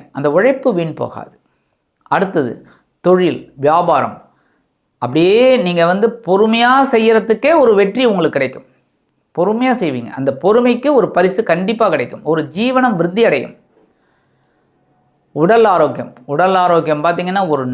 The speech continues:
நாலு மாசமா அப்படி இப்படி அலக்கழிச்சு ஒரு மாதிரி லெவலுக்கு வந்துட்டீங்க. இப்ப சரியாயிடும், எல்லாம் நல்லபடி ஆயிடும். ஏன்னா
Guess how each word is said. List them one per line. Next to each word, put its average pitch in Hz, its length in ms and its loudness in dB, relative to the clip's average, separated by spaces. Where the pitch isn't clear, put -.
நாலு 175 320 0
மாசமா 185 500 -4
அப்படி 156 320 -4
இப்படி 175 320 -4
அலக்கழிச்சு 165 720 -2
ஒரு 135 100 -4
மாதிரி 185 380 2
லெவலுக்கு 170 300 0
வந்துட்டீங்க. - 360 -8
இப்ப 180 300 -4
சரியாயிடும், 113 420 -8
எல்லாம் 220 440 0
நல்லபடி 147 320 0
ஆயிடும். - 220 -12
ஏன்னா 202 160 0